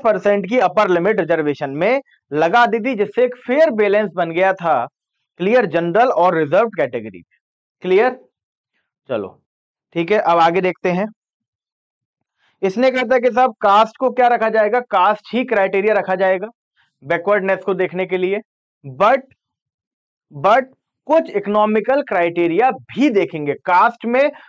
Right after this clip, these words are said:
फर्दर कैटेगराइजेशन किया जाएगा, अ, इकोनॉमिकल देखने के लिए। मतलब हमने, हमने कहा कि साहब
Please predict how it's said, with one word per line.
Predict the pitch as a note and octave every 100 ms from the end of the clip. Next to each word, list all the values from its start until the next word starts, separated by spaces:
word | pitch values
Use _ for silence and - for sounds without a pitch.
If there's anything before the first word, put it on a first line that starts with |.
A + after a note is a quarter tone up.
| _ _
फर्दर | G#3 A3 G#3 D4+
कैटेगराइजेशन | D4+ B3 A#3 A3+ G#3+ A#3 A3+ G3 A3+
किया | G3+ G#3+
जाएगा, | G3+ G3 F#3+ G#3+ C4 C#4 - -
अ, | F3 F3+ F3 F3 E3+ - A#3
इकोनॉमिकल | A3 A#3 B3+ B3+ C4 C4+
देखने | G#3+ D#3+ F3
के | E3
लिए। | E3+
मतलब | F#3+ G3 A#3+ C4+ -
हमने, | G3 A3 B3+ A3
हमने | F3 F#3+ A#3
कहा | A#3+ A#3
कि | A#3
साहब | A#3 A3+ B3+